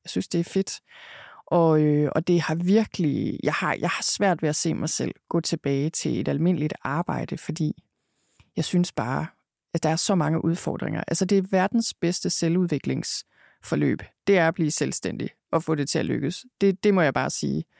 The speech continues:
Det er udfordrende, og det er svært. Og til dig derude, der kæmper med det og har været i gang og ikke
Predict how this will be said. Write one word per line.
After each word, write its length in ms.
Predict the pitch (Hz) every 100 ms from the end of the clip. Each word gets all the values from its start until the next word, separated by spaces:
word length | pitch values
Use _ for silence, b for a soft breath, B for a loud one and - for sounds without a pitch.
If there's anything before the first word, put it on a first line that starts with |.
| B B B -
Det 80 |
er 40 | 196
udfordrende, 680 | 208 214 - 160 - 139 143
og 80 | -
det 100 | 180
er 40 | 175
svært. 440 | - 190 143 - -
Og 120 | 170
til 140 | -
dig 180 | 175 190
derude, 240 | 220 190 196
der 100 | 190
kæmper 340 | - 190 202
med 160 | 180 165
det 160 | 175
og 80 | -
har 80 | 156
været 160 | 160
i 20 | 160
gang 280 | - 175 -
og 120 | -
ikke 160 | 160 -